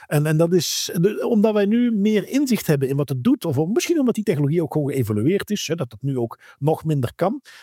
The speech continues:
Ehm, om dan even de link terug te maken met A I.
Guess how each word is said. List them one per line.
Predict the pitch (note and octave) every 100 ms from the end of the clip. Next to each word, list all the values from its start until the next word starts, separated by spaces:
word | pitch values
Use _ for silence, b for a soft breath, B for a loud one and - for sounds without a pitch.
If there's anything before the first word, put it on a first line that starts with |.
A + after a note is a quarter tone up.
| B
Ehm, | - E3+ E3 E3 E3 D#3+ D#3+ D#3+ D#3+
om | G3+
dan | E3+
even | E3 D3+
de |
link | D#3+
terug | D3+ F3
te | E3
maken | C3+ C#3+
met | D3 B2
A | B2 F3+
I. | A#3